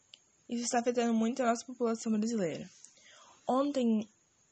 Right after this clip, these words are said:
em Venâncio, foi confirmada a primeira morte por causa de covid dezenove,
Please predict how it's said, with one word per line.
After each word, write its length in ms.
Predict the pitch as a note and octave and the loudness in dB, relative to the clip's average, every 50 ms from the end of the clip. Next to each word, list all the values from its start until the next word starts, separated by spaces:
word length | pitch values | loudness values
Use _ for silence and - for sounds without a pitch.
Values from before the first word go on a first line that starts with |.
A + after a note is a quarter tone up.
| _ _ _ _ _ _ _ _ _ - _ | _ _ _ _ _ _ _ _ _ -14 _
em 200 | - A3 A3+ A3 | -2 0 0 0
Venâncio, 720 | G#3+ G#3+ G#3 G#3 G#3 G#3 A3+ C4 C4 - - G#3 F3+ F#3 G#3+ - _ _ _ _ _ _ _ - - _ _ _ - - - - | 0 0 0 0 2 2 2 2 0 0 0 -2 -2 -4 -6 -10 _ _ _ _ _ _ _ -20 -20 _ _ _ -20 -20 -12 -4
foi 180 | - B3 A3+ A#3 | -2 0 0 0
confirmada 640 | A#3 A#3 A3+ A#3+ - - - A3+ A3+ A3 A3 G#3+ A3 | 0 -2 -4 -4 -6 -4 -2 0 2 2 2 0 -2
a 40 | A3+ | -4
primeira 320 | A3+ A3 G#3+ G#3+ A3 A3+ | -2 -2 0 0 2 2
morte 400 | A3 G#3 G3 G3 G3+ G#3+ - - | 2 2 2 0 -2 -2 -6 -10
por 120 | - A#3 | -12 -10
causa 200 | A3+ - G3 G3 | -6 -4 -4 -4
de 80 | G3+ - | -6 -6
covid 380 | - A3 G3+ G3+ G#3 G3 G3 F#3+ | -8 -6 -4 -4 -4 -4 -4 -6
dezenove, 540 | G#3 G#3 G#3 G#3+ G3+ F#3 F3 D#3+ D#3 - | -4 -2 0 0 0 0 0 -2 -4 -8